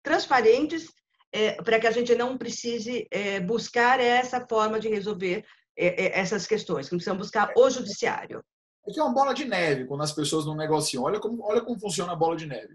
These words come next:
Speaker 2: Todo mundo pensa, "Eu não vou negociar porque eu tenho a justiça, a justiça vai me dar o que eu tenho direito." Aí todo mundo entra.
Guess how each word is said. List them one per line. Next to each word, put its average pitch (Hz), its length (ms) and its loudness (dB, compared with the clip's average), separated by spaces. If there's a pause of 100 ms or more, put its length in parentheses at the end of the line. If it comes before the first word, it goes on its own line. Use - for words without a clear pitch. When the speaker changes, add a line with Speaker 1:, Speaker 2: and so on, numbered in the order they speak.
Speaker 2:
Todo 220 200 2
mundo 226 200 -4
pensa, 156 300 -2
"Eu 214 60 0
não 208 100 -4
vou 170 100 -2
negociar 170 560 2
porque 170 180 -8
eu 143 60 -4
tenho 156 120 -4
a 147 40 -2
justiça, 220 500 -4
a 202 40 0
justiça 196 320 -4
vai 196 100 0
me 190 100 -4
dar 180 120 2
o 185 40 0
que 196 80 -2
eu 165 40 -6
tenho 190 120 -4
direito." 165 380 -2
Aí 139 80 -4
todo 254 180 -4
mundo 285 200 0
entra. 139 280 -4